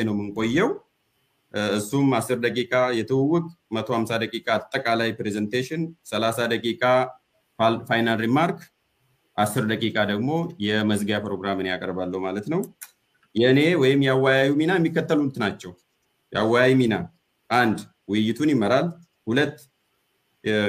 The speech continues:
የማጣሪያ ጥያቄዎችን ያቀርባል። ሶስት፣ ፋክቹዋል ኢረር፣ ሚስኮቴሽን ወይንም ደግሞ የሌላውን ግለሰብ እና ተቋም ስብዕና የሚነካ ነገር ካለ ጣልቃ ገብቶ እርማት እንዲሰጥ ያደርጋል። አራት፣ የአድማጭ ተመልካቾችን አስተያየት፣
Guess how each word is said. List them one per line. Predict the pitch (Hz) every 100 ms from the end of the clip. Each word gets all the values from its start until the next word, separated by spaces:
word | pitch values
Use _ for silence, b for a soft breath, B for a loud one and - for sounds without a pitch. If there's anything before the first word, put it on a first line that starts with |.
| - -
የማጣሪያ | 123 139 139 143 139 139
ጥያቄዎችን | 135 117 107 110 101 175 160
ያቀርባል። | 101 92 117 165 214 _ _ _
ሶስት፣ | - 151 135 - - _
ፋክቹዋል | 135 143 143 165 151
ኢረር፣ | 151 160 202 262 - -
ሚስኮቴሽን | 120 151 - 147 160 165 208 285 - _ _ _
ወይንም | 110 127 143 151
ደግሞ | 143 147
የሌላውን | 139 127 131 139
ግለሰብ | 127 123 127 135 123
እና | 123 123
ተቋም | 117 123 120
ስብዕና | 110 113 120 117 117
የሚነካ | 110 117 170 165 147
ነገር | 135 120 120
ካለ | 113 110 139 185
ጣልቃ | 107 101 101
ገብቶ | 107 107 - 170 190 _ _ _ _ -
እርማት | 98 110 117 113 - -
እንዲሰጥ | 104 104 113 101
ያደርጋል። | 101 104 127 170 196 - _
አራት፣ | 101 127 156 165 - _ _ -
የአድማጭ | 104 127 135 147
ተመልካቾችን | 147 131 135 131 127 - 135 135 - - _ 113
አስተያየት፣ | 110 - 120 104 101 131 165